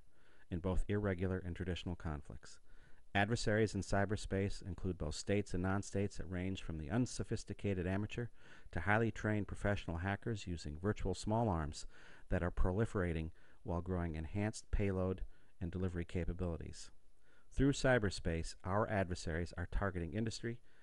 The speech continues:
academia, government, as well as the military and the sea, air, land, and space domains. In much the same way that air power transformed the battlefield of World War Two,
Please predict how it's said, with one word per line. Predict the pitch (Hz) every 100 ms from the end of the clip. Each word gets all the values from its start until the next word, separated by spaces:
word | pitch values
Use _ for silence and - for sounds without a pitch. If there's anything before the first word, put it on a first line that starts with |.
| -
academia, | 92 - 85 92 101 107 113 - - - - - - - -
government, | 101 110 110 107 95
as | 80
well | 95 87
as | 80 80 - - -
the | 90
military | 98 104 - 104 101
and | 92
the | 82
sea, | - - 113 -
air, | 95 104
land, | 98 92 92 -
and | 87
space | - - 90 -
domains. | 92 90 85 76 - - - - - - -
In | - 104
much | 127 -
the | 139
same | - 127 120
way | 120
that | 113 113
air | - 135
power | - 95 95
transformed | 98 104 101 - 110 104
the | 98
battlefield | 104 104 101 107 101
of | 95
World | 101 101
War | 104 104
Two, | - 117 92